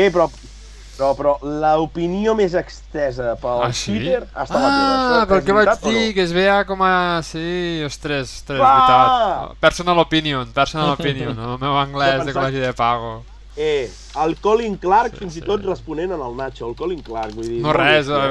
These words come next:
Speaker 2: eh, simplement vaig comparar que, que, que el, que el Yaris no es veu tan ben acabat com es veu el Puma, o sigui,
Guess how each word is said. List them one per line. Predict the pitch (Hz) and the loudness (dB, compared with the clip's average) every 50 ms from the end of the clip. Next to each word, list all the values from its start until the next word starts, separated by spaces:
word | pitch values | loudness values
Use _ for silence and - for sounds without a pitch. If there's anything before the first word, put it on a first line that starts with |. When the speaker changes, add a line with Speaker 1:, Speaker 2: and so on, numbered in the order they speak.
| 135 127 | -4 -6
Speaker 2:
eh, | - 156 - - - - | -10 -14 -14 -10 -8 -8
simplement | - - 143 143 147 147 147 151 | -8 -6 -4 -2 -2 -2 0 0
vaig | 156 147 | -2 -2
comparar | 156 151 139 156 147 147 143 147 147 160 151 | -4 -4 0 2 2 4 4 2 2 0 -2
que, | 160 156 151 151 147 143 139 135 131 127 123 123 120 117 113 113 - - - - - - - - - - - - - - - - - - - | -4 -4 -2 -2 -2 -2 -2 -4 -4 -4 -4 -6 -6 -8 -10 -12 -14 -18 -20 -20 -20 -20 -20 -20 -20 -20 -20 -20 -20 -20 -20 -20 -16 -10 -6
que, | 139 131 127 123 123 120 120 - | -4 -4 -2 -2 -4 -4 -6 -6
que | - 123 | -6 -4
el, | 120 120 120 117 117 | -4 -4 -4 -6 -4
que | - | -4
el | 127 120 | -2 -2
Yaris | 123 117 117 127 131 120 | 0 -2 -2 -2 -4 -6
no | 135 131 | -6 -6
es | 117 131 | -2 0
veu | 135 131 127 | 0 0 0
tan | - 127 131 | -2 -4 -4
ben | 131 131 131 | -2 -2 -2
acabat | 131 131 131 127 127 127 127 - | 0 0 2 4 4 2 2 0
com | 143 139 143 | -6 -6 -6
es | 143 139 | -6 -2
veu | 143 156 143 | 0 2 2
el | 127 117 - | 2 0 -2
Puma, | - 131 131 139 151 139 113 101 101 104 | -6 -8 -6 -4 -4 -4 -4 -6 -10 -12
o | 101 - | -16 -14
sigui, | - 123 117 113 113 113 113 117 113 110 | -14 -12 -10 -10 -10 -8 -8 -8 -8 -10